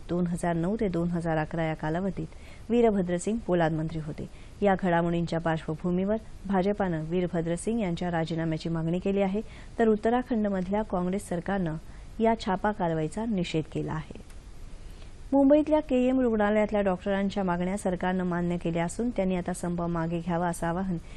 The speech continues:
राज्याचे शालेय शिक्षण मंत्री विनोद तावडे यांनी केलं.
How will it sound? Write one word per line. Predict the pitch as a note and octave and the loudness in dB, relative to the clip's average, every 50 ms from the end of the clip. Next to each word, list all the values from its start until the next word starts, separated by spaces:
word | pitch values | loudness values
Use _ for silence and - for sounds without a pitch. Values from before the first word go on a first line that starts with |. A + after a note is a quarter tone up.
| - - - - | -12 -12 -2 2
राज्याचे | G#3+ G3 F#3+ F#3 F#3+ F#3+ F#3+ F#3 F#3 - - | 2 2 4 2 0 0 0 -2 -4 -2 0
शालेय | F3+ E3+ E3+ F#3+ G#3+ | 0 2 2 2 0
शिक्षण | G#3 - F#3 - - F3 | 0 -2 -6 -4 -4 -2
मंत्री | E3+ E3+ E3+ E3+ - G3+ | 0 0 -2 0 -2 0
विनोद | G3 E3+ E3 E3+ E3 E3 - - | 0 0 0 0 0 -2 -2 -2
तावडे | D#3 D3+ D#3 D#3 | 0 0 0 0
यांनी | D#3 D#3+ D#3+ D#3+ | 0 0 -2 -2
केलं. | - - D#3+ D#3 | -2 -4 -6 -6